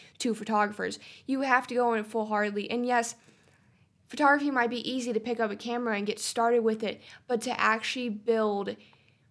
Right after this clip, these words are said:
your foundation is hard, and you have to keep going, and you have to keep striving to make your name known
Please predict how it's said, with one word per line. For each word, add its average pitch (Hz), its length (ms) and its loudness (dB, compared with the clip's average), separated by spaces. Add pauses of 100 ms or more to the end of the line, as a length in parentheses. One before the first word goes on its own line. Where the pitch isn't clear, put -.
(420)
your 240 220 8
foundation 220 1120 0 (320)
is 320 180 2
hard, 294 480 2
and 254 220 -2
you 285 80 0
have 277 220 2
to 262 80 -8
keep 254 320 -6
going, 233 560 -2
and 226 180 -4
you 247 80 -4
have 247 180 -2
to 240 80 -10
keep 226 240 -8
striving 226 760 -2 (420)
to 285 180 0
make 254 440 0
your 233 120 0
name 233 440 0
known 226 580 0